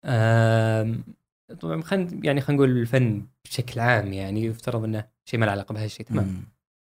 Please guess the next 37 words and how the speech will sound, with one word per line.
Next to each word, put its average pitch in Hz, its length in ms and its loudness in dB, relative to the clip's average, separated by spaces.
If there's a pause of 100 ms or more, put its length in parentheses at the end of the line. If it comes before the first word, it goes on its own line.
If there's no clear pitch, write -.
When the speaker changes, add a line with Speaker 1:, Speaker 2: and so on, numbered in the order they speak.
(140)
Speaker 1:
آه، 110 760 -2
تصدق 185 280 -2
إنه 196 140 4
له، 180 260 2
له 170 100 4
مدخل. 160 360 4 (260)
Speaker 2:
كيف؟ 117 160 2
Speaker 1:
لأن 123 120 6
الفن 151 280 2
وشو؟ 110 280 -4
Speaker 2:
مم. - 120 -8
Speaker 1:
الفن 131 220 0
هو 123 60 -2
عبارة 107 300 -4
عن 104 300 -8 (360)
إنك 117 240 -4
أنت 120 300 -2
تعبر 123 420 0
عن 120 200 -2
ذاتك. - 360 -6 (140)
Speaker 2:
صح. 98 140 -10 (120)
Speaker 1:
تمام؟ 117 300 0 (720)
ال-، 117 840 2
المجتمع 131 440 -2
الإسلامي 120 480 -4
مثلا 120 480 -4
كان 123 220 -2
ع-، - 200 -6
كان 127 220 -2
جزء 131 140 0
من 113 100 -2
تعبيراته 113 360 -4
الفنية 117 420 0
Speaker 2:
مم. 151 60 -4
Speaker 1:
العمارة 131 380 2
الإسلامية. 104 480 -2
Speaker 2:
العمارة. 98 400 -10